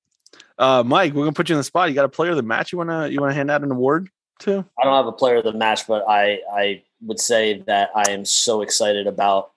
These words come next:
Speaker 2: the new appointment at Manchester United, there's probably nobody, I'm, like, totally fanboying about Ralph Rangnick. So can't wait to see long-term what he does,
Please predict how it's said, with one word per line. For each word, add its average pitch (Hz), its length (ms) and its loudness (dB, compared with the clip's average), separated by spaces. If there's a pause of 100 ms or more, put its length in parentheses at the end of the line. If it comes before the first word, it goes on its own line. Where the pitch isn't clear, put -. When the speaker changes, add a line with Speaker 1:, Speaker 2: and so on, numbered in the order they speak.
(260)
Speaker 2:
the 107 180 -6
new 107 180 -2
appointment 101 400 -4
at 98 80 -8
Manchester 98 440 -4
United, 98 360 -6 (640)
there's 110 220 -2
probably 113 400 2
nobody, 110 400 0
I'm, 110 220 -2
like, 107 180 -4
totally 107 340 0
fanboying 104 680 -2
about 101 500 0
Ralph 104 240 0
Rangnick. 101 480 0 (140)
So - 340 -4 (480)
can't 107 220 0
wait 107 380 0
to 113 100 -4
see 107 220 0
long-term 104 500 0
what 104 120 -2
he 107 100 -8
does, 101 640 -2